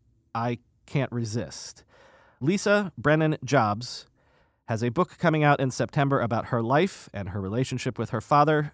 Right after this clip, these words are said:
Steve Jobs. Vanity Fair has an excerpt of the book that is heartbreaking, frustrating, and beautiful, all at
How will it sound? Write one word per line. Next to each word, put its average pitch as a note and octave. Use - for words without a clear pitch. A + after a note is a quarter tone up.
Steve G3
Jobs. C3
Vanity D#3
Fair F3+
has C#3+
an A#2+
excerpt D#3
of C#3+
the C3+
book C#3
that A2+
is G#2
heartbreaking, E3+
frustrating, C#3+
and G2
beautiful, G#3
all A#2
at A2